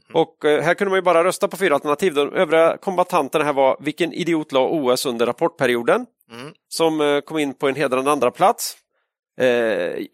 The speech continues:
Speaker 1: det bejublade julavsnittet Två tomtar, inget loft.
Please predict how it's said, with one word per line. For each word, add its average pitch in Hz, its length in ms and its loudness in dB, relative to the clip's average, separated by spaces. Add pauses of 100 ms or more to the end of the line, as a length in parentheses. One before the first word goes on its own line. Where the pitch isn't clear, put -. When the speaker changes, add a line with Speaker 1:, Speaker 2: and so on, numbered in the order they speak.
Speaker 1:
det 147 160 0
bejublade 143 520 2
julavsnittet 151 880 0
Två 156 220 -2
tomtar, 139 400 0
inget 139 260 -4
loft. 175 400 -2